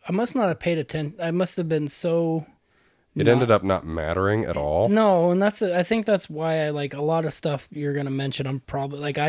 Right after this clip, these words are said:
Speaker 1: I
Speaker 2: <laughs> It was Christmas.
Speaker 1: <laughs> Well, I was half watching a football game, <laughs> half watching the movie,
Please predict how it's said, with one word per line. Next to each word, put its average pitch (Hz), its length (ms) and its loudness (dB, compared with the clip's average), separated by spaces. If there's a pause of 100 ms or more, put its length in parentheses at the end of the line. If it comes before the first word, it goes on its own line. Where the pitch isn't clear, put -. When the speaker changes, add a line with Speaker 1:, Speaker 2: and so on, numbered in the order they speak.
Speaker 1:
I 160 240 0 (340)
Speaker 2:
<laughs> - 360 -18
It 135 120 4
was - 140 -4
Christmas. - 540 -2 (320)
Speaker 1:
<laughs> - 340 -14
Well, 196 160 12
I 190 40 10
was 190 140 6
half 214 260 6
watching 196 280 6
a 175 80 2
football 156 360 -4
game, 151 240 -4
<laughs> - 260 -6
half 202 220 6
watching 175 360 2
the 151 80 -2
movie, 156 440 -2